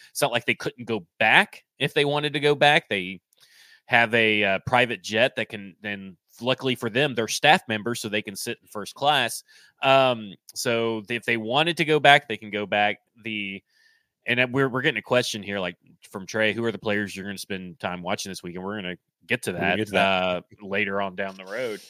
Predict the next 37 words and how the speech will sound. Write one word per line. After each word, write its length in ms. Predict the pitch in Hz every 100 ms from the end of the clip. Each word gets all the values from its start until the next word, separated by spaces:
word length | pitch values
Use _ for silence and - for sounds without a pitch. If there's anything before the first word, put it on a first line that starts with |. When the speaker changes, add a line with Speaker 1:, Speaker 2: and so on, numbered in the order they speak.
| - - _ _ -
Speaker 1:
Um, 420 | 95 95 90 87 -
don't 160 | 165
think 180 | 220 226
we're 260 | 208 196 160
gonna 400 | 139 147 165 147
have 240 | 156 151
an 80 | 143
episode 400 | 147 139 - 127
on 120 | 123
the 100 | 117
day 220 | 101 120 123
that 120 | 120
the 80 | 117
combine 440 | 120 117 110 107
stuff 220 | - 107
starts, 300 | - 113 104 98
and 160 | 92
we're 120 | 95 107
not 340 | 107 113 107
gonna 160 | 113 104
talk 180 | 107
Speaker 2:
Oh, 100 | 131 139
Speaker 1:
about 60 | 139
Speaker 2:
it's, 200 | 147 -
Speaker 1:
the 60 | 147
combine. 260 | 131 185 160
Speaker 2:
yeah, 140 | 120
yeah, 140 | 104
yeah, 560 | 82 73 - - - 85
yeah. 40 | 104 - _ -
It's 140 | 127 -
gonna 160 | 185
be 60 | 175
Speaker 1:
<laughs> 120 | 175
Uh, 40 | 165
Speaker 2:
mostly 180 | 143 127
combine, 400 | 107 87 82